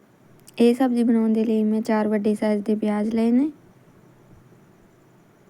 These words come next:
ਪਿਆਜ਼ ਨੂੰ ਇਸ ਤਰੀਕੇ ਨਾਲ ਕੱਟ ਲਵਾਂਗੇ। ਇੱਕ ਟੁਕੜਾ ਅਦਰਕ ਲਵਾਂਗੇ, ਥੋੜ੍ਹੀ ਜਿਹੀ ਲਸਣ ਲਵਾਂਗੇ, ਦੋ ਟਮਾਟਰ ਲਵਾਂਗੇ,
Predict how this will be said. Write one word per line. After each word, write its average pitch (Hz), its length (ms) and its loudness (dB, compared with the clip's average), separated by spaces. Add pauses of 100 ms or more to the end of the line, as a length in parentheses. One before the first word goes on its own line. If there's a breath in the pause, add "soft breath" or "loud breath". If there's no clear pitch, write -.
ਪਿਆਜ਼ 220 240 4
ਨੂੰ 220 140 4
ਇਸ 214 80 0
ਤਰੀਕੇ 220 380 -2
ਨਾਲ 214 180 2
ਕੱਟ 208 260 -4
ਲਵਾਂਗੇ। 233 440 0
ਇੱਕ 247 140 -6
ਟੁਕੜਾ 214 340 -2
ਅਦਰਕ 220 280 -4
ਲਵਾਂਗੇ, 233 460 0
ਥੋੜ੍ਹੀ 220 300 0
ਜਿਹੀ 233 200 0
ਲਸਣ 214 400 -4
ਲਵਾਂਗੇ, 226 460 0 (3000)
ਦੋ 214 220 2
ਟਮਾਟਰ 208 460 -2
ਲਵਾਂਗੇ, 240 500 0